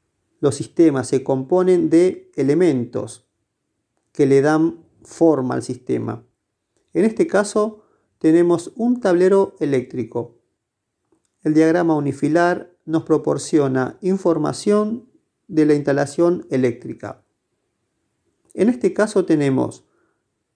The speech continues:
una termomagnética tetrapolar de cuatro por treinta y dos de curva C y tiene un poder de corte de tres mil amperes. Siguiendo aguas abajo tenemos tres diferenciales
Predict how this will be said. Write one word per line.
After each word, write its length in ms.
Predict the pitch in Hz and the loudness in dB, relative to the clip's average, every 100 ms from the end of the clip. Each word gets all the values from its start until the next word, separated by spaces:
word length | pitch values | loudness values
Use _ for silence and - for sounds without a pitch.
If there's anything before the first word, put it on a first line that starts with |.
| _ _ | _ _
una 260 | 233 240 220 | -2 0 2
termomagnética 1080 | 202 190 175 170 165 151 131 135 123 - _ _ - | 2 2 2 4 2 0 -6 -6 -8 -10 _ _ -2
tetrapolar 840 | 151 143 139 135 143 185 185 185 | -2 0 -2 0 2 2 2 -2
de 260 | 147 139 131 | -6 -4 -2
cuatro 280 | 180 185 175 | 0 0 2
por 160 | 156 135 | 0 0
treinta 280 | 131 131 | -2 0
y 80 | 127 | 0
dos 380 | 139 165 160 - _ _ _ _ _ _ | 2 2 0 -8 _ _ _ _ _ _
de 220 | 135 135 | -2 0
curva 340 | 180 190 160 135 | 2 2 2 -2
C 540 | - 196 143 135 - | 0 2 2 -2 -10
y 100 | - | -10
tiene 200 | 143 185 | -4 0
un 120 | 185 165 | 0 0
poder 340 | 147 151 156 | 0 2 2
de 180 | 135 135 | 0 -2
corte 580 | - 185 151 - 131 131 | 0 2 0 -4 -6 -2
de 140 | 135 | -2
tres 280 | 131 139 127 | -2 -2 -2
mil 180 | 170 175 | 0 2
amperes. 500 | 147 135 127 113 107 _ _ _ _ _ _ _ _ _ _ _ _ _ _ _ | 0 -2 -6 -6 -8 _ _ _ _ _ _ _ _ _ _ _ _ _ _ _
Siguiendo 720 | - 151 175 156 135 131 - | -2 2 4 4 0 -2 -2
aguas 360 | 202 196 175 143 | 0 0 0 0
abajo 540 | 160 196 - 190 185 | 0 0 0 -2 0
tenemos 420 | - 147 143 123 | -2 -2 -2 -4
tres 200 | - 262 | -2 0
diferenciales 1000 | 226 - 156 143 139 151 131 123 120 - | 2 0 0 -2 0 0 2 0 -4 -8